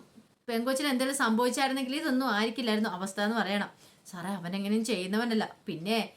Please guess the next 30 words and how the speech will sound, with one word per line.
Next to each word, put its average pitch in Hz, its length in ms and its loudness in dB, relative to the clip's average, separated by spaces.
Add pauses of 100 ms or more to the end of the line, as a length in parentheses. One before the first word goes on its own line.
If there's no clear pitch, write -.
(180)
ഞങ്ങൾക്ക് 170 320 -6
വ്യക്തമായിട്ട് 233 460 0
അറിയാലോ 240 300 2
അവൻ 226 180 2
അങ്ങനെയും 226 300 0
ചെയ്യുന്നവനല്ലെന്ന്, 214 640 2 (340)
അവൻ 349 160 2 (440)
നല്ലവനാണല്ലോ" 262 600 2 (100)
എന്നൊക്കെ 208 300 -4
പറയണം. 202 340 2 (840)
"സാറേ, 180 260 -10
ഇത് 185 80 -6 (100)
മനഃപൂർവ്വം 190 480 -2
പെടുത്തിയതാ. 208 380 0 (280)
ആ 196 40 -2 (100)
കിരണും 208 380 2
കല്യാണിയും 196 400 0
എല്ലാം 202 240 2
ചേർന്നിട്ട് 208 380 2 (260)
ഒരു 208 180 -6
കള്ളക്കഥ 185 360 0 (100)
ഉണ്ടാക്കിയതാ." 208 360 2 (160)
"കള്ളക്കഥ 185 540 -2
ഉണ്ടാക്കിയിട്ടാണോടോ 233 640 2 (200)
ആ - 20 -4 (100)
പെങ്കൊച്ച് 214 340 -2
ഐ 196 180 2
സി 220 80 -2
യു 233 100 2
കിടക്കണേ? 220 320 2